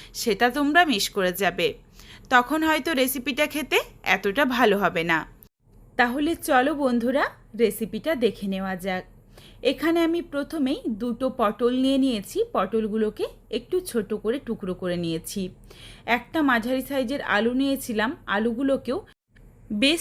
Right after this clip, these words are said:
ছোট্ট ছোট্ট করে টুকরো করে নিয়েছি, আর কয়েকটা বেগুন নিয়েছিলাম, বেগুনগুলোকেও একইভাবে সমস্ত সবজি ছোট করে টুকরো করে নিয়েছি। এখানে তোমরা চাইলে শুধু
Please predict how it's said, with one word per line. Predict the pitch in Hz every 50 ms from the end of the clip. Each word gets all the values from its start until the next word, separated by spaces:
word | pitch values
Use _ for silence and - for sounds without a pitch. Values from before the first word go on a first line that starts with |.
| - -
ছোট্ট | - - 262 233 233 - 254 233 -
ছোট্ট | 269 247 - 262
করে | 254 - 262 262 262 262
টুকরো | 254 233 190 - 220 254
করে | 233 262 262 262 277
নিয়েছি, | 269 277 277 285 277 - - 392 480 554 - -
আর | - 208 208 214 -
কয়েকটা | 233 214 208 214 220 - - 269 254 208 214
বেগুন | 226 202 190 202 233 233 233 240
নিয়েছিলাম, | 240 240 254 254 - 269 277 311 427 494 453 311
বেগুনগুলোকেও | 240 208 190 185 220 214 214 196 226 220 214 220 - 294 392 508 - - - - - - - - - -
একইভাবে | - - 349 415 392 320 269 226 190 196 370 571 - - - _ - - -
সমস্ত | 285 254 233 240 240 233 - 254 262
সবজি | 240 - 240 208 196 185 - - 587 - - -
ছোট | - 262 220 214 -
করে | 202 - 214 240 415
টুকরো | 427 - 262 196 196 175 175
করে | 175 175 170 170
নিয়েছি। | 165 160 156 156 156 - - - 190 175 - - - - - - - - - - - - -
এখানে | 269 285 - 311 294 302 -
তোমরা | - 277 254 254 262 262
চাইলে | 254 262 277 254 254 247 277 339 - -
শুধু | - 240 220 196 240